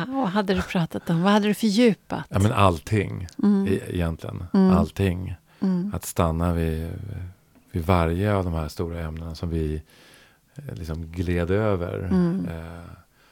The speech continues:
Speaker 2: och ändå att det var vissa bitar i mig som, där, där jag kände en skälvning.
Speaker 1: Mm.
Speaker 2: Eh, att någonting be-, att jag blev be-, berörd.
Speaker 1: Mm. Mm.
Speaker 2: Mm.
Speaker 1: Ja, jag tar med mig det här med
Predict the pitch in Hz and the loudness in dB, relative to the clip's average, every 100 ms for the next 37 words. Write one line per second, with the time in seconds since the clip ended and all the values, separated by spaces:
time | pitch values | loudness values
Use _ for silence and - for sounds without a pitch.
0 | _ - 95 87 80 90 92 92 80 85 | _ -8 -4 -2 -2 -4 -4 -4 -2 -2
1 | 90 - 82 80 98 90 87 - - 92 | -4 -4 -6 -6 -8 -6 -6 -6 -8 -6
2 | 92 87 85 - 85 85 98 - - - | -4 -4 -4 -4 -4 -6 -12 -16 -20 -20
3 | - 90 104 95 90 78 - 82 80 110 | -10 -6 -4 -2 -2 -2 -2 -2 -2 -4
4 | 98 95 85 85 92 101 104 82 - - | -4 -4 -6 -8 -10 -8 -6 -8 -12 -20
5 | _ 196 82 85 92 - 117 - 90 82 | _ -4 -2 -4 -10 -12 -14 -8 -4 -2
6 | 82 78 85 - 82 78 92 82 85 82 | -2 -2 -2 0 -2 0 0 2 0 0
7 | 82 - 87 95 101 92 95 - 180 175 | -2 -4 0 0 -2 -6 -8 -2 -2 0
8 | 170 175 - - 185 180 170 170 180 _ | -4 -8 -16 -10 -4 -2 -4 -6 -12 _
9 | _ - - - - 180 160 185 202 202 | _ -12 -10 -10 -6 -4 -2 0 0 -2
10 | - 190 170 156 151 151 147 151 147 147 | -4 -2 -2 0 0 0 -2 -2 -2 -4